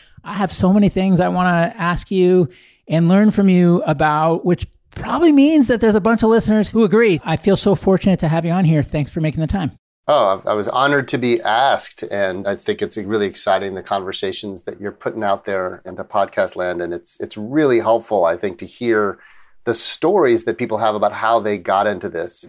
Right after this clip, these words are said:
Speaker 2: I know I'm not unique now in, in having kind of a weird journey and then having, as it sounds like you have as well, like, a moment of clarity around this stuff and just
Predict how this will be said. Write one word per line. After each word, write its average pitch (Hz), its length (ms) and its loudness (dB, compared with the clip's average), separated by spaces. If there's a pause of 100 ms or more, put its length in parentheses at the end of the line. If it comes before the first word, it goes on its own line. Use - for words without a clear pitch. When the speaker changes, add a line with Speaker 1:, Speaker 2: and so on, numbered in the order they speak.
Speaker 2:
I 95 120 -6
know 98 240 -4
I'm 92 120 -4
not 98 240 -4
unique 98 460 -10
now 87 300 -2
in, 82 260 -8
in 98 100 -10
having 98 360 -4
kind 90 160 -6
of 87 100 -8
a 87 60 -6
weird 92 280 -6
journey 95 460 -6
and 82 180 -8
then 82 240 -10 (440)
having, 95 460 -6
as 92 320 -10
it 95 100 -20
sounds 110 180 -2
like 98 180 -4
you 117 180 -2
have 92 340 0
as 90 120 -12
well, 101 280 0
like, 87 180 -2
a 101 80 -2
moment 101 380 -4
of - 80 -18
clarity 92 480 -4
around 50 280 -8
this - 140 -18
stuff - 340 -10
and 87 140 -16
just - 240 -16